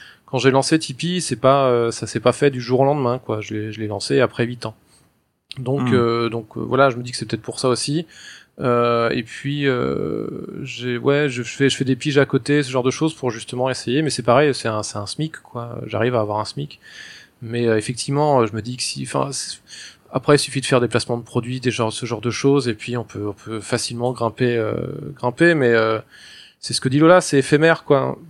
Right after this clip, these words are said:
Speaker 1: Toutes les personnes qui, qui ont pas mal de vues en ce moment, euh, je pense, euh, pour en citer, euh, on va dire David Lafarge, allez, pour, euh, pour, pour citer à peu près le, la, la personne qui est, euh, qui est à la mode depuis quelque temps, et même encore, je crois que ça s'est tassé, mais voilà, lui, il a fait des, il a fait des vidéos par rapport à un,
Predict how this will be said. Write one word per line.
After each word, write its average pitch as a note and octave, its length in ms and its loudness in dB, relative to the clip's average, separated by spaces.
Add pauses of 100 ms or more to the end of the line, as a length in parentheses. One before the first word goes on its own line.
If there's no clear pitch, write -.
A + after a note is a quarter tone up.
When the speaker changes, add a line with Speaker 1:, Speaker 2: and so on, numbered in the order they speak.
(140)
Speaker 1:
Toutes E3 220 -2
les D#3+ 100 8
personnes F3 340 4
qui, C3+ 280 0
qui - 140 -2
ont C#3+ 120 4
pas C#3+ 160 6
mal E3 180 4
de C#3+ 80 0
vues C3+ 240 -2
en C#3 60 2
ce - 100 -10
moment, C3 420 0
euh, A2+ 180 0 (340)
je - 100 -8
pense, B2+ 320 0
euh, A2+ 100 2
pour G#2+ 220 -8
en A2 80 -2
citer, B2 420 -4
euh, B2 640 -4 (540)
on A#2+ 60 -10
va A2+ 80 0
dire A#2+ 160 2
David C3 180 4
Lafarge, A#2+ 400 4
allez, A2 160 0
pour, - 300 -8
euh, - 320 -6
pour, - 260 -8
pour - 220 -16
citer B2+ 240 -4
à A#2 40 0
peu A2+ 120 -8
près - 160 -2
le, A2+ 180 0
la, A#2+ 140 -2
la B2+ 120 0
personne A#2+ 440 -4
qui A#2+ 160 -12
est, A2 60 -6
euh, G#2+ 140 -6 (600)
qui - 100 -4
est - 20 4
à A#2+ 40 2
la A#2+ 80 2
mode A#2+ 220 0
depuis - 280 -8
quelque - 220 -4
temps, F#3+ 120 6
et D#3 60 4
même A#2+ 140 2
encore, A2 180 -6
je - 80 -8
crois A#2 100 -8
que A#2 80 -8
ça G#2+ 80 -8
s'est B2+ 120 -10
tassé, B2+ 260 0
mais E3 140 6
voilà, D3 180 8
lui, D3+ 120 4
il D#3 80 6
a C3 40 6
fait C3 140 2
des, A#2+ 320 2
il B2+ 80 2
a A#2+ 40 2
fait C3+ 120 -2
des A#2+ 100 -2
vidéos B2 300 4
par A2+ 160 2
rapport A2 300 0
à G#2 280 -6
un, A2+ 40 -14